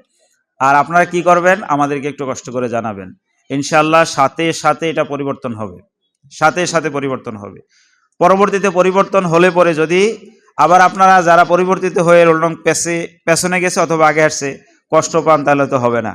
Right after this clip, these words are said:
সেজন্যে আমরা মানুষ, ভুল ত্রুটি হতেই পারে, সেটা স্বীকারও করে নিচ্ছি। সম্মানিত অভিভাবকবৃন্দ,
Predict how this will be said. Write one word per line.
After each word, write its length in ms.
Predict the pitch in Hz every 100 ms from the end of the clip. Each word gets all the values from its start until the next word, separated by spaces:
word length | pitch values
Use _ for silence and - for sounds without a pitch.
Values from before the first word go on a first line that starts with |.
| - _ _ _ -
সেজন্যে 500 | 127 147 170 175 185 202 185 _ _ -
আমরা 220 | 147 160
মানুষ, 380 | 165 156 170 185 - -
ভুল 140 | 131 151
ত্রুটি 220 | 165 160
হতেই 300 | 147 151 170
পারে, 260 | 165 165 175 208
সেটা 240 | 202 151 156
স্বীকারও 400 | 147 143 147 139
করে 160 | 131
নিচ্ছি। 280 | 123 113 - 98
সম্মানিত 420 | - 151 151 143 139 131 -
অভিভাবকবৃন্দ, 600 | 131 135 135 113 110 98